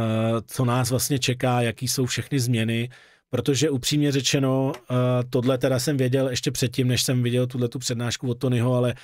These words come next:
čeká nás vlastně největší změna lidstva v historii. Ještě nikdy v životě lidstvo neprošlo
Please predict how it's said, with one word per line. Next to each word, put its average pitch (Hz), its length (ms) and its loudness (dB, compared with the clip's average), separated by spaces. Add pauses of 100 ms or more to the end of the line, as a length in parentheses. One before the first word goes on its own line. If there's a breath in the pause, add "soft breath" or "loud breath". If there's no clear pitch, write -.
(440 loud breath)
čeká 143 340 2
nás 139 240 0
vlastně 147 380 2
největší 143 680 2
změna 139 540 2
lidstva 127 420 0
v 113 40 -2
historii. 117 680 0
Ještě 143 260 0
nikdy 160 500 2
v 151 60 0
životě 127 840 0
lidstvo 123 380 -2
neprošlo 135 760 0